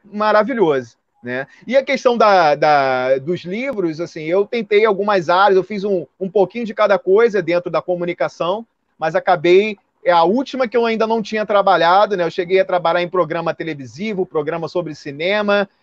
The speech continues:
é, fiz, é, pelo menos um, não cheguei a trabalhar em rádio, mas fiz um, um programa piloto de rádio. Então, fiz muita coisa. Trabalhei em, em jornal de bairro, assessoria de imprensa, tudo um pouquinho, né?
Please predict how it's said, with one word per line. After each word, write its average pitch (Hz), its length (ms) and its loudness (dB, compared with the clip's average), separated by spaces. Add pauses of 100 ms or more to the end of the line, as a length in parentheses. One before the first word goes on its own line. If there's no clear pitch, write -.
(160)
é, 156 720 2 (280)
fiz, 202 460 -4
é, 151 460 4
pelo 160 240 -2
menos 170 260 -2
um, 151 320 -6 (280)
não 196 200 0
cheguei 202 240 0
a 220 60 -2
trabalhar 202 400 2
em 220 60 0
rádio, 156 400 2
mas 165 220 -6
fiz 208 280 -8
um, 185 240 -4
um 175 60 -6
programa 175 360 0
piloto 185 540 0 (160)
de 156 140 -10
rádio. 196 680 2 (220)
Então, 254 180 2
fiz 269 160 -2
muita 302 300 0
coisa. 226 260 0
Trabalhei 220 440 0
em, 226 100 -8
em - 20 -2
jornal 196 300 2
de 180 100 -6
bairro, 190 420 2
assessoria 190 520 -2
de 180 80 -10
imprensa, 214 840 -2 (200)
tudo 311 200 -4
um 311 80 -2
pouquinho, 247 680 -2 (260)
né? 196 380 -2